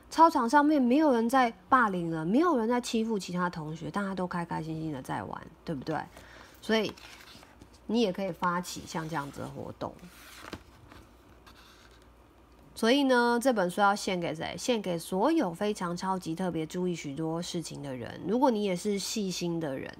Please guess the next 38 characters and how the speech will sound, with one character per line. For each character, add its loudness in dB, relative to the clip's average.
的 -12
话 -8
呢， -14
这 -8
本 -6
书 -12
就 -8
是 -8
献 -8
给 -14
你 -14
的。 -16
当 4
你 0
看 -4
到， 0
你 -2
也 -2
是 -8
哦， -6
你 -12
举 -12
手 -12
是 -14
不 -12
是？ -12
当 4
你 4
看 4
到 6
有 4
人 0
被 -2
霸 -2
凌 -8
的 -8
时 -8
候 -6